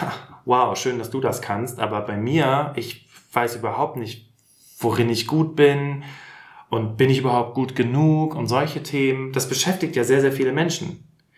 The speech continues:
Hast du da vielleicht eine Idee oder eine Anregung, was diese Menschen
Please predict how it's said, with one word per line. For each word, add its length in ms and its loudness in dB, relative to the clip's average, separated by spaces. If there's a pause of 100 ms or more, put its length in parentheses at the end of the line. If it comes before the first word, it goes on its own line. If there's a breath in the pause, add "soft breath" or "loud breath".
(480 loud breath)
Hast 220 -2
du 40 2
da 240 2
vielleicht 540 -10 (320)
eine 140 -2
Idee 560 6
oder 180 -2
eine 180 0
Anregung, 680 -2
was 140 -4
diese 220 -2
Menschen 600 -4